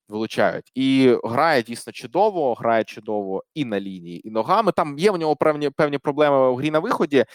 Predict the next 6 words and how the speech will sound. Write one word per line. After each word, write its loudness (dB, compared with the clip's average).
Буває, 4
у -2
нього -4
залітають 0
дивні -6
м'ячі -8